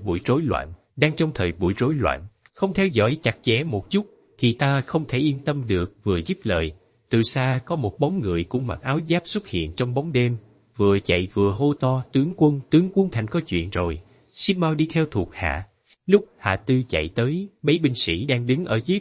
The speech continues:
tường cung tìm kiếm thứ gì đó. Thấy hắn ta tới thì vội vàng tiến lên hành lễ. "Tướng quân, vừa nãy, lúc chúng ta đang đứng canh gác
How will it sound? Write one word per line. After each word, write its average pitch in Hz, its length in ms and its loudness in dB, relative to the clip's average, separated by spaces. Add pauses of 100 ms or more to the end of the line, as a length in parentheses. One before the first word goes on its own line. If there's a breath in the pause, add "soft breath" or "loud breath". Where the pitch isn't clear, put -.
tường 87 240 0
cung 143 220 0
tìm 87 260 0
kiếm 165 200 0
thứ 180 140 2
gì 107 180 -2
đó. 120 320 -2 (440)
Thấy 170 160 4
hắn 170 180 0
ta 131 340 0
tới 165 220 2
thì 101 180 0
vội 98 260 4
vàng 95 300 -2
tiến 160 240 2
lên 120 120 0
hành 92 200 -4
lễ. 76 340 -2 (460)
"Tướng 147 200 2
quân, 117 280 2 (200)
vừa 85 180 2
nãy, 78 340 -6 (360)
lúc 180 180 4
chúng 180 180 2
ta 123 320 0
đang 117 240 0
đứng 165 140 4
canh 113 220 0
gác 143 240 0